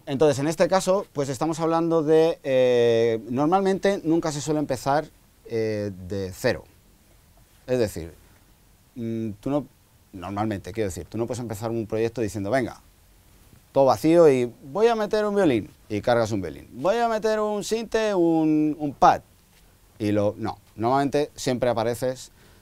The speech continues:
con un template, ¿vale? Con una plantilla donde más o menos, en función del tipo de producto que quieres hacer o el tipo de música, pues más o menos ya tienes preparadas determinadas, determinadas plantillas en función del tipo de música, ¿no? En este caso es un,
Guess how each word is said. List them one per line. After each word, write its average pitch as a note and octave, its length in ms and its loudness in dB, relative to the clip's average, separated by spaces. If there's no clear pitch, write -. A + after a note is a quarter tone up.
con A2 240 0
un A#2+ 160 0
template, F2 420 -6
¿vale? A2+ 180 -2
Con G#2 120 -2
una A2 140 -4
plantilla D#3 440 4
donde B2 220 2
más B2 180 -2
o C#3+ 60 -6
menos, D3 280 -2
en A2 120 -4
función A2+ 280 -6
del C3+ 140 -2
tipo C3+ 200 -2
de C3 80 2
producto B2 360 -4
que F#2+ 100 -6
quieres A2 220 -6
hacer A2+ 220 -4
o - 20 0
el G2 80 -4
tipo A2+ 200 -2
de A2+ 120 2
música, C3 460 -6
pues G2+ 480 -2
más A#2 300 -2
o A#2+ 60 -2
menos B2 240 -2
ya A#2+ 120 0
tienes A#2 220 -4
preparadas A2+ 680 -2
determinadas, F#2+ 1160 -8
determinadas G#2 500 -4
plantillas G#2+ 400 -4
en G#2+ 80 -8
función F#2+ 240 -8
del G2+ 120 -4
tipo F#2+ 200 -10
de D#2+ 80 -14
música, D#2+ 360 -20
¿no? A#2+ 140 -16
En A2+ 60 -8
este A#2 160 -4
caso C#3 220 -2
es A#2+ 100 -6
un, B2+ 220 -4